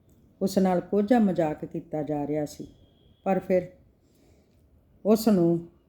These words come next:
ਲੱਗ ਰਿਹਾ ਸੀ ਜਿਵੇਂ ਵਿਹੜੇ ਵਿੱਚ ਲੱਗੀ ਧਰੇਕ 'ਤੇ ਟੰਗੀ ਅਸਥੀਆਂ, ਅਸਥੀਆਂ ਦੀ ਥੈਲੀ ਕਹਿ ਰਹੀ ਹੋਵੇ, "ਕਰਤਾਰਿਆ, ਜਿਉਂਦਾ ਵਸਦਾ ਰਹੋ, ਭਾਵੇਂ ਸੱਤ ਸਮੁੰਦਰੋਂ ਪਾਰ ਹੀ ਰਹੋ,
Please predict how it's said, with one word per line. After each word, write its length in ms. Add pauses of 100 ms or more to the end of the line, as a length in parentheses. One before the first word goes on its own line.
(120)
ਲੱਗ 240
ਰਿਹਾ 260
ਸੀ 280 (260)
ਜਿਵੇਂ 360
ਵਿਹੜੇ 340
ਵਿੱਚ 240
ਲੱਗੀ 380
ਧਰੇਕ 400
'ਤੇ 220 (880)
ਟੰਗੀ 500
ਅਸਥੀਆਂ, 600 (220)
ਅਸਥੀਆਂ 420
ਦੀ 180
ਥੈਲੀ 360
ਕਹਿ 300
ਰਹੀ 200
ਹੋਵੇ, 400 (680)
"ਕਰਤਾਰਿਆ, 680 (1400)
ਜਿਉਂਦਾ 440
ਵਸਦਾ 460
ਰਹੋ, 200 (880)
ਭਾਵੇਂ 340
ਸੱਤ 340
ਸਮੁੰਦਰੋਂ 580
ਪਾਰ 340
ਹੀ 260
ਰਹੋ, 300